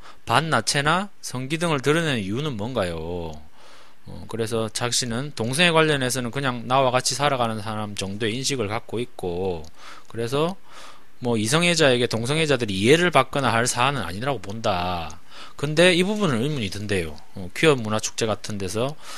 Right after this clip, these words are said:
아까 얘기한 그 나체나 성기 등을 드러내는 차림을 하거나, 저는 이걸, 이, 이게 실제로 있는지 모르겠는데 이 글에는 이렇게 돼 있어요. "학문 섹스는 인권이다" 등의 팻말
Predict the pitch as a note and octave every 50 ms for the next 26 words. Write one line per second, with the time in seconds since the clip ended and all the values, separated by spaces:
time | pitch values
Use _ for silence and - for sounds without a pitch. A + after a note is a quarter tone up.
0 | - - - - - - G2+ - - G#2+ G2+ F#2+ F#2+ G2+ G#2 G2 F#2+ F#2+ F#2+ F#2+
1 | F2 F2+ F2+ - - - C3+ B2 A#2+ A#2+ B2+ C3 B2+ - G#2 G2+ G#2 A2+ A2+ A#2+
2 | A2+ G#2 F#2+ - B2 C3 C3+ B2+ A2+ G2+ G2 F#2 - - C3 D3+ D#3+ D3+ B2+ G#2
3 | A2+ B2 - B2+ A#2 A#2+ D3 F#3 G#3+ - - - - - - - - - - D#3
4 | D#3+ D3 C3 C3+ D#3 D#3+ C3+ - - - - - A2+ - - D#3 E3+ D#3+ - -
5 | G3+ - F#3+ D#3 D#3 F3 G3 F#3 F3 C3+ A#2 A#2 B2 A#2+ A#2+ A#2 - - D#3 F3
6 | F3 D#3 C3+ D3 D3+ - B2+ B2 G#2+ - - G2 G2+ B2 C#3 - - C3 C3 C#3+
7 | D#3+ E3+ E3+ - D3 B2+ - - - C3+ A#2+ A2+ A2+ D3 F3+ F3 - C#3 A#2 G#2
8 | F#2+ F#2+ F2 - G#2 G2+ F2+ - - - C#3+ C3+ B2+ A2+ D#2+ D2+